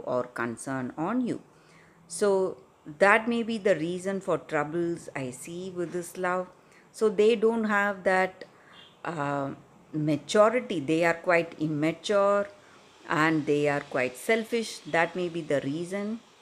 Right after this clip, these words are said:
So that is what I see, guys,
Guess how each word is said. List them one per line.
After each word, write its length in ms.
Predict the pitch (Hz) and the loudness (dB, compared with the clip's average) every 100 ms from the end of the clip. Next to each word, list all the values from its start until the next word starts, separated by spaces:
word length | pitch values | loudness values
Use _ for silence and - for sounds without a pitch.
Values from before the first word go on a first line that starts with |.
| _ _ _ _ _ - | _ _ _ _ _ -12
So 440 | - 220 214 202 - _ _ _ _ _ _ _ _ _ _ - | 0 4 4 0 -8 _ _ _ _ _ _ _ _ _ _ -10
that 380 | 160 190 208 240 | 0 2 2 2
is 180 | 214 | 0
what 400 | 190 196 190 190 - | 0 0 0 -2 -6
I 200 | 139 123 | -6 -6
see, 320 | - 165 160 | -8 -6 -4
guys, 500 | 170 190 202 208 - | -2 -2 -2 -4 -10